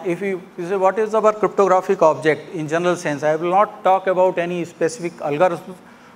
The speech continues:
but general thing, uh, requirement is that we have to have some transformation from message space to cipher space, such that this transformation actually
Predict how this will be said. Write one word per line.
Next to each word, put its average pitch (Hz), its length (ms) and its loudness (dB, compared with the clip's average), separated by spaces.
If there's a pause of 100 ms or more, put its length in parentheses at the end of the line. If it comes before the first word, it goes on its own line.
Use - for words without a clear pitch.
but 175 340 -2 (280)
general 202 300 0
thing, 208 340 -6
uh, 202 220 -2
requirement 190 680 0
is 190 220 0
that 180 380 0 (300)
we 160 120 -4
have 175 340 -2
to 220 240 -2 (200)
have 180 300 2
some 190 280 -4
transformation 170 960 -2 (180)
from 170 260 0
message 170 420 -2
space 185 300 -4
to 185 140 -8
cipher 160 480 -2
space, 190 460 -10 (960)
such 208 300 0
that 208 440 0 (360)
this - 440 -4 (260)
transformation 190 1040 0
actually 180 520 -4